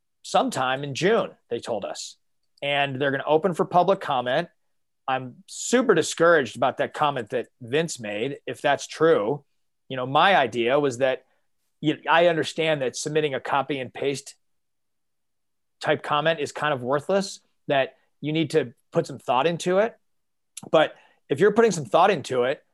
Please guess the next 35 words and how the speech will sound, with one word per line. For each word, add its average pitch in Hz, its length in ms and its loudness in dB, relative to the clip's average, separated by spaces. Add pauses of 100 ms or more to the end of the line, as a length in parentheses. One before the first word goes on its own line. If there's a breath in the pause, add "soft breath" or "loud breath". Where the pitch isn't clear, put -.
(160)
I 147 60 4
would 151 80 4
hope 202 140 4
they're 170 100 0
not 160 140 4
just 120 140 -10
looking 170 260 2
at 143 40 0
it 127 80 -6
to - 60 -16
see 156 100 0
if 151 140 0
you've 139 100 -4
discovered 151 420 0
something 131 280 -6
they 127 80 -4
haven't. 135 420 0 (220)
I 143 40 -6
mean, 156 180 -2
look, 175 220 4
for - 160 -8
God's 147 300 0
sake, 156 320 -2 (340)
I'm 190 200 2
just 147 180 -2
Joe 147 220 2
Blow 143 320 4
public 185 360 2
guy. 85 320 -6
I'm 156 120 0
not 185 180 2
some 123 240 -6
pro 117 520 -2
designer, 117 460 -2
developer. 143 680 0